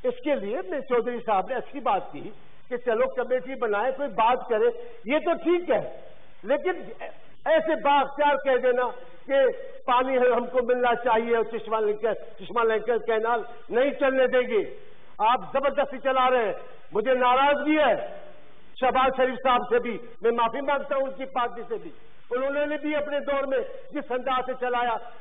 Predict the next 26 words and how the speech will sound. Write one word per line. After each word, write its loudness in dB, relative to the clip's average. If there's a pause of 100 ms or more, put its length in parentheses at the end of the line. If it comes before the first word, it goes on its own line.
वो 0
सिंध -6
के -4
लोगों 0
के -2
लिए -4
काबिल -2
कबूल -4
नहीं -2
था। -6 (680)
इस -4
मामले -2
पे -2
गुंडागर्दी -4
हमें -4
कबूल -6
नहीं -2
है। -4 (540)
पाकिस्तान -4
किसी -6
एक -4
सूबे -4
की -8
मिल्कियत -8
नहीं -4
है। -6